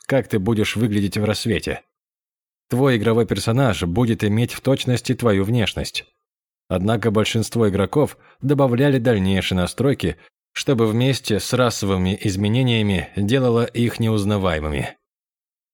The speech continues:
Когда Лули вошёл в игру, он ничего не менял ради экономии времени.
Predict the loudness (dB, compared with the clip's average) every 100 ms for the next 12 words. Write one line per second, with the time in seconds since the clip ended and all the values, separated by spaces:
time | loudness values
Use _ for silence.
0 | -4 -2 2 4 4 4 2 2 0 0
1 | 0 0 2 0 0 -6 _ _ -2 2
2 | 2 0 0 2 2 2 2 2 2 2
3 | 0 0 -2 -2 0 0 0 0 0 -2
4 | -4 -6